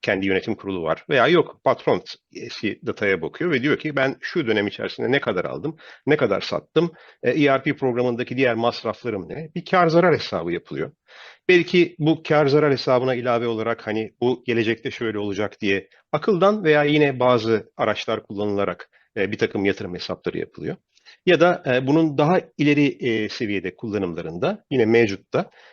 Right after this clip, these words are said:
e, farklı veri analitiği yöntemleri kullanılarak işte efendim, e, nedir? Stok yönetimi, daha etkin stok yönetimi, yani, e, preventif, e, öngörülü, e, stok yönetimi yapılmaya çalışılıyor.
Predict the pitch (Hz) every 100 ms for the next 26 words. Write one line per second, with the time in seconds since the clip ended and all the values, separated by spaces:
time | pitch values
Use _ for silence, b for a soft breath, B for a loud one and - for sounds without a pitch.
0 | b 113 110 107 110 113 107 - - 143
1 | 127 151 120 135 139 110 101 - 107 101
2 | 98 98 98 92 90 - 113 113 98 92
3 | - - _ _ _ _ - 120 117 -
4 | 113 110 135 127 107 107 120 110 - -
5 | 147 - 98 - 87 113 131 117 - 117
6 | 113 - - 113 98 92 - 85 78 _
7 | 98 98 104 - 107 90 90 b _ -
8 | 135 123 113 110 - - - 120 - 135
9 | 135 123 131 135 143 - _ - 90 98
10 | - - - 98 92 - 95 87 - -
11 | 101 98 92 92 - 87 - 73 113